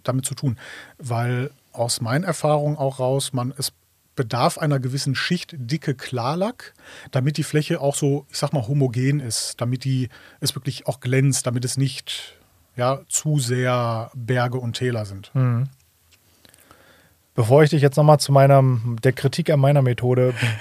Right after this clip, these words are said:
Speaker 1: <laughs>
Speaker 2: penetriere, vielleicht einmal kurz zum Verständnis für alle, die da noch nicht so tief im Thema sind. Also wir haben natürlich einen, wir haben einen Lackaufbau auf einer Oberfläche, egal ob Kunststoff, Alu oder Blech. Der besteht in der Regel aus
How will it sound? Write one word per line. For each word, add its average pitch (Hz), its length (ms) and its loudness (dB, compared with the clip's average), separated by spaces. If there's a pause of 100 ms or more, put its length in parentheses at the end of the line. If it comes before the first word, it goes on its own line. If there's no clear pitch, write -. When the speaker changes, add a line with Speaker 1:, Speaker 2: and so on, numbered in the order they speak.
Speaker 1:
<laughs> - 340 -12
Speaker 2:
penetriere, 170 800 8 (300)
vielleicht 139 420 6
einmal 147 240 8
kurz - 460 4 (160)
zum 139 180 2
Verständnis 147 500 4
für 127 100 0
alle, 139 160 6
die 131 80 0
da 135 120 6
noch 131 60 2
nicht 139 140 2
so 156 80 -4
tief 147 240 -6
im 139 80 0
Thema 139 260 2
sind. 135 160 2
Also 123 240 -2
wir 120 140 0
haben 127 220 2 (340)
natürlich 131 360 0
einen, 123 300 0
wir 123 160 -2
haben 117 200 0
einen 113 100 -4
Lackaufbau 143 640 4
auf 135 140 2
einer 131 120 2
Oberfläche, 143 540 0
egal 123 200 0
ob 113 140 -2
Kunststoff, 165 580 2
Alu 131 300 4
oder 117 220 4
Blech. 147 340 2 (460)
Der 131 80 4
besteht 135 300 4
in 143 100 0
der 131 120 6
Regel 131 220 4
aus 127 380 2